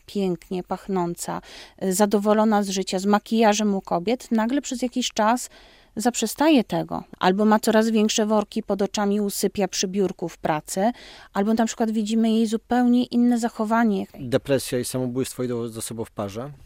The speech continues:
Speaker 1: Chodzą ze sobą w parze. Y, depresja, pamiętajmy, bez leczenia specjalistycznego, czyli bez terapii i leków,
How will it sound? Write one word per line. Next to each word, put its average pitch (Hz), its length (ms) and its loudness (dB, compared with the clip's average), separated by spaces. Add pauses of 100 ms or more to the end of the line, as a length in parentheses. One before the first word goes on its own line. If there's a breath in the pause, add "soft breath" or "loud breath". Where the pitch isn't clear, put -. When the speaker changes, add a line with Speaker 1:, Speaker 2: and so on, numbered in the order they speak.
(220)
Speaker 1:
Chodzą 226 360 2
ze 214 100 -4
sobą 214 280 -4
w - 80 -14
parze. 233 560 2 (180)
Y, 214 40 -2
depresja, 214 760 -2
pamiętajmy, 208 600 -2
bez 214 240 2
leczenia 208 520 0
specjalistycznego, 202 1200 -4 (380 loud breath)
czyli 214 220 -2
bez 202 220 0
terapii 208 460 0
i 196 40 -2
leków, 202 540 -2